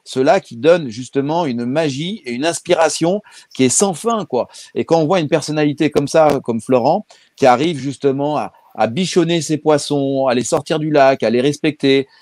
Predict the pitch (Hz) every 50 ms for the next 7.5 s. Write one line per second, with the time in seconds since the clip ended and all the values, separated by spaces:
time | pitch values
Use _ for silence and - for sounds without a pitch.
0 | _ _ - - - 160 156 160 160 156 - 170 170 165 156 156 143 143 143 135
1 | 147 160 165 165 151 - _ _ _ _ _ _ - 143 135 135 - 165 143 -
2 | 165 160 147 - - 185 196 196 - _ _ _ - 135 156 147 143 131 131 151
3 | 160 170 156 113 135 135 - 170 156 151 143 - 147 135 127 - 120 107 104 104
4 | 95 - _ _ _ - - - 123 - 202 190 180 - 131 127 - - 131 139
5 | 143 143 165 190 214 220 214 165 123 123 120 - 147 151 160 - 240 - 180 160
6 | - 151 - - - 139 135 127 139 143 131 143 139 139 - 147 143 135 - -
7 | _ _ - _ _ - 160 170 160 143